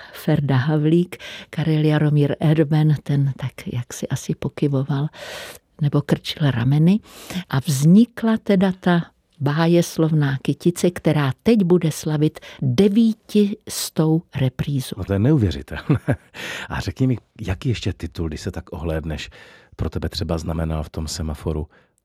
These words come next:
Speaker 2: hodně? Na který ráda vzpomínáš?
Speaker 1: Ráda vzpomínám na, na titul Doktor Johann Faust, Karlovo náměstí čtyřicet,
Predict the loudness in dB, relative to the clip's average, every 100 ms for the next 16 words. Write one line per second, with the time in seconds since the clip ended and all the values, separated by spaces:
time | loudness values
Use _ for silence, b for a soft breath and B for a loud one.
0 | -10 -4 -4 -6 -12 _ _ -14 -6 -4
1 | -2 -2 -2 -6 -10 -8 -8 -10 -12 -16
2 | -10 -6 -4 -4 -4 2 6 6 6 4
3 | 4 6 4 2 -2 2 4 4 2 -2
4 | -4 B B B B B B B B -4
5 | -4 -2 -4 0 2 2 2 -2 -4 -6
6 | 0 4 4 4 2 2 -2 -2 -4 -8
7 | -10 -6 -4 -2 0 0 -2 -10 -12 -18
8 | -18 -4 -2 2 2 4 4 4 4 2
9 | 0 -4 -6 -6 -2 0 2 0 0 -4
10 | -4